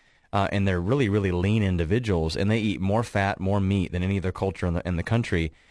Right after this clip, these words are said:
The United States of America, we consume more carbohydrates, more sugar, more processed fats and junk,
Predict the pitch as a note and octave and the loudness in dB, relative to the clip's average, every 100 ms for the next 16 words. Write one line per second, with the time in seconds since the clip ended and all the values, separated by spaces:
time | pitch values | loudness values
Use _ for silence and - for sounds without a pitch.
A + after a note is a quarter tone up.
0 | _ - G2+ G#2+ A#2+ - B2 G#2 G2 F#2+ | _ -2 2 2 2 2 0 0 0 2
1 | G#2 A#2 G#2 F2+ F#2+ G#2 F#2+ - F#2+ F2 | 2 2 0 0 0 0 0 2 2 2
2 | G#2 A#2 A#2+ A#2 G#2+ G2+ F#2 F2 - F#2 | 2 0 0 0 0 0 -2 -4 -2 0
3 | G#2+ A2 - G2+ F2 E2+ - _ _ _ | 0 0 0 0 0 -2 -4 _ _ _
4 | G2+ C3 B2 - G#2 G#2+ - G#2 G2 - | 0 2 0 0 2 2 0 0 -2 -6
5 | - F#2+ F#2+ - - F2+ E2 E2+ A2 F#2+ | -2 0 0 -2 -4 -2 0 0 2 2
6 | - - | -2 -10